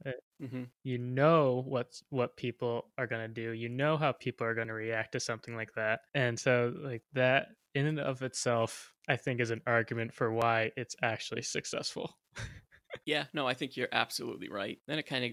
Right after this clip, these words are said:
Speaker 2: leads to the question about pricing art in general for people that are artists nowadays, 'cause that's, like, one of the hardest things to figure out when you start
Speaker 1: Yeah.
Speaker 2: and, and as you continue, because, you know, your prices change. And, like, I've had people tell me, both sides, I've had people say, like, "I wanna buy an original, but I don't have a few hundred dollars,"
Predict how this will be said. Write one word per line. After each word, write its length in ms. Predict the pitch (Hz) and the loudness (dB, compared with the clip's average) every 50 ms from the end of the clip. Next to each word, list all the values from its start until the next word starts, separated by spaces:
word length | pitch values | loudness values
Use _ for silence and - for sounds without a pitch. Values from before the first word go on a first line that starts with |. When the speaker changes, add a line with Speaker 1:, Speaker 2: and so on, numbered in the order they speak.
| - _ | -6 _
Speaker 2:
leads 260 | 135 127 127 123 - | -6 -6 -4 -6 -6
to 100 | - 123 | -6 -6
the 80 | 101 - | -8 -8
question 400 | - - 123 123 - - 131 123 | -6 -6 -6 -6 -6 -6 -8 -6
about 280 | - 120 104 - - | -4 -4 -6 -6 -8
pricing 480 | - - 123 127 127 120 - 131 123 - | -8 -6 -6 -4 -2 -4 -4 -4 -4 -2
art 220 | 107 117 - - - | -2 -2 -4 -4 -8
in 120 | - - | -8 -8
general 420 | - - 120 120 123 123 127 127 | -6 -4 -4 -4 -4 -4 -4 -6
for 240 | 123 - 135 127 123 - _ | -6 -6 -8 -8 -8 -10 _
people 340 | - 143 127 123 _ 131 127 | -10 -10 -10 -8 _ -10 -8
that 140 | 123 127 123 | -6 -6 -6
are 100 | - - | -4 -4
artists 380 | - 120 117 117 123 123 - | -2 -4 -4 -4 -6 -8 -8
nowadays, 400 | - 127 123 123 120 123 123 117 | -8 -6 -6 -6 -4 -4 -6 -6
'cause 140 | - - 120 | -8 -10 -4
that's, 260 | 120 120 117 - - | -4 -4 -4 -4 -6
like, 180 | - 117 - - | -8 -8 -8 -6
one 140 | - - 127 | -8 -8 -8
of 80 | - | -8
the 180 | - - - - - _ _ _ _ | -6 -8 -8 -8 -8 _ _ _ _
hardest 420 | - 151 156 160 151 131 123 - | 0 2 2 2 2 0 -2 -2
things 220 | - 135 131 123 - | -2 -2 -4 -4 -6
to 80 | 117 | -6
figure 340 | 107 - 120 107 95 110 120 | -6 -6 -8 -6 -2 0 0
out 140 | 113 117 107 | 0 0 0
when 120 | - 110 | -4 -6
you 100 | 101 101 | -6 -4
start 440 | 107 - - - 85 82 - - - - | -4 -4 -4 -2 0 0 0 -2 -2 -4
Speaker 1:
Yeah. 100 | 135 - - _ _ | -6 -6 -6 _ _
Speaker 2:
and, 220 | - 127 123 117 - | 0 0 0 2 2
and 160 | - 135 123 | 2 6 6
as 160 | 120 135 139 | 6 4 4
you 80 | 160 151 | 0 -2
continue, 540 | - 131 123 - - 185 190 135 92 - - _ _ _ _ _ _ | -2 -6 -6 -2 -2 -2 0 -2 -4 -6 -12 _ _ _ _ _ _
because, 460 | - 143 139 - 135 127 123 120 - - | -6 -6 -4 -4 -6 -4 -4 -6 -4 -2
you 80 | 131 | -2
know, 100 | 123 110 | -2 0
your 140 | 120 - - | -2 -4 -6
prices 460 | - - 135 135 123 - - 123 - | -6 -2 -2 0 0 0 -2 -4 -4
change. 540 | - - 135 123 123 123 123 127 127 123 - | -4 -2 -2 0 0 0 -2 -2 -2 -4 -4
And, 260 | - - - - - - | -4 -8 -8 -8 -8 -6
like, 280 | - 139 139 - - - | -4 -4 -4 -4 -4 0
I've 160 | - 131 135 | 0 0 2
had 220 | 160 151 139 131 - | 2 0 0 0 -2
people 260 | - 131 - - 127 | -8 -10 -8 -8 -10
tell 240 | - - 131 120 123 | -8 -6 -6 -4 -2
me, 300 | 127 127 123 120 117 117 _ - | -2 -2 -2 -4 -6 -8 _ 4
both 180 | 143 151 147 | 4 4 4
sides, 400 | - - - 135 120 117 117 - | 2 0 2 2 2 2 2 0
I've 100 | 131 127 | -4 2
had 180 | 127 127 120 - | 2 2 0 2
people 240 | - 135 - 127 127 | -4 -6 -4 -4 -4
say, 200 | - - 123 117 | 0 0 0 0
like, 240 | 117 107 90 85 - | 0 -2 -4 -2 -2
"I 100 | - 135 | -2 -2
wanna 220 | 160 170 170 170 | 0 -2 -4 -2
buy 160 | 151 160 156 | -2 0 0
an 100 | 151 147 | 0 0
original, 440 | 139 131 147 151 143 143 131 123 117 | -2 -2 -4 -4 -4 -4 -4 -4 -6
but 160 | - 113 113 | -6 -6 -4
I 80 | 113 113 | -4 -2
don't 240 | 113 127 123 - - | 0 -2 -2 -2 -4
have 380 | 135 127 117 113 110 117 123 - - | -4 -4 -2 -4 -4 -6 -10 -18 -18
a 60 | 120 | -8
few 180 | - 143 131 131 | -6 -4 -4 -4
hundred 260 | 135 127 123 113 - | -4 -6 -6 -6 -2
dollars," 440 | 113 110 - - 71 - - - | -2 0 0 0 -4 -6 -8 -10